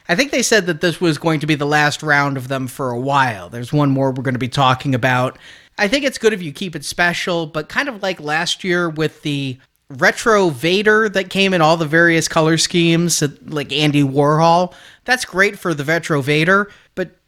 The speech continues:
don't do it again this year with Retro Boba Fett, and then, you know, next year with, what,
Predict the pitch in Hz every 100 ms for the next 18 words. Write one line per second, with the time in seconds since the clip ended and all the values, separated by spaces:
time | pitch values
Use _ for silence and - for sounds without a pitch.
0 | 160 - 185 185 160 175 160 165 160 160
1 | 156 175 170 165 143 135 151 - 143 131
2 | 143 151 - 165 156 156 - 131 135 127
3 | 127 - 147 135 123 127 135 147 - 151
4 | 147 143 151 135 131 127 123 - - -
5 | - 113 95